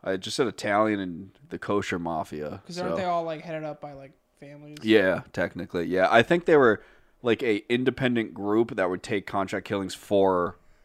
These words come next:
Speaker 2: Yeah, but I was just curious
Speaker 1: certain
Speaker 2: which,
Speaker 1: families and
Speaker 2: was it,
Speaker 1: shit.
Speaker 2: like, Gotti or
Speaker 1: I have no idea.
Speaker 2: Gandolfini or
Speaker 1: W-, weren't they after the forties, or were
Speaker 2: I
Speaker 1: they
Speaker 2: don't
Speaker 1: in
Speaker 2: know.
Speaker 1: the forties?
Speaker 2: Gandolfini's, uh, Tony Soprano from The Sopranos. I don't
Speaker 1: And
Speaker 2: know
Speaker 1: he's
Speaker 2: where
Speaker 1: based
Speaker 2: Gotti
Speaker 1: off a
Speaker 2: worked.
Speaker 1: nineties, two thousand guy that owned the fucking Dansbury Trashers.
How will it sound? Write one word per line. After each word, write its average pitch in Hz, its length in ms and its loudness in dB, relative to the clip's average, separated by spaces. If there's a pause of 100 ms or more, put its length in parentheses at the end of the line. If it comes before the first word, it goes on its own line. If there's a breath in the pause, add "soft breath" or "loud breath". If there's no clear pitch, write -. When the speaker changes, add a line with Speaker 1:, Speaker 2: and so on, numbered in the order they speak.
(120)
Speaker 2:
Yeah, 208 200 -6
but 185 100 -2
I 180 60 0
was 180 80 -4
just 180 140 -12
curious 185 100 -2 (140)
Speaker 1:
certain 95 80 -6
Speaker 2:
which, 175 100 -4
Speaker 1:
families 87 420 -2
and 92 60 -12
Speaker 2:
was 190 100 -8
it, 180 60 -6
Speaker 1:
shit. - 120 -2
Speaker 2:
like, 165 100 -6
Gotti 185 540 -4
or 170 320 -12 (220 soft breath)
Speaker 1:
I - 80 6
have 107 100 6
no 98 120 0
idea. 85 400 -4
Speaker 2:
Gandolfini 185 880 -8 (380 soft breath)
or 160 180 -16
Speaker 1:
W-, 95 160 -8
weren't 101 180 -2
they 170 180 0
after 113 340 0
the 143 80 2
forties, 156 560 -4
or 131 80 -10
were 113 60 -4
Speaker 2:
I 113 40 -2
Speaker 1:
they 110 60 0
Speaker 2:
don't - 20 0
Speaker 1:
in 110 60 0
Speaker 2:
know. 175 100 -2
Speaker 1:
the 180 220 -4
forties? 190 220 -2
Speaker 2:
Gandolfini's, 170 360 -8
uh, 151 240 -12
Tony 156 220 -14
Soprano 147 440 -16
from 143 180 -20
The 143 60 -20
Sopranos. 135 520 -20 (480)
I - 40 -12
don't 165 80 -6
Speaker 1:
And 98 80 -4
Speaker 2:
know 107 40 0
Speaker 1:
he's 113 100 4
Speaker 2:
where - 60 -4
Speaker 1:
based 107 240 4
Speaker 2:
Gotti 107 80 4
Speaker 1:
off 95 140 6
a - 80 -4
Speaker 2:
worked. 92 100 -2
Speaker 1:
nineties, 95 400 0
two 90 140 -10
thousand 90 400 -4
guy 85 200 -2
that 85 140 -6
owned 85 180 -6
the 85 60 -12
fucking 90 400 -10
Dansbury 90 580 -4
Trashers. 87 680 -2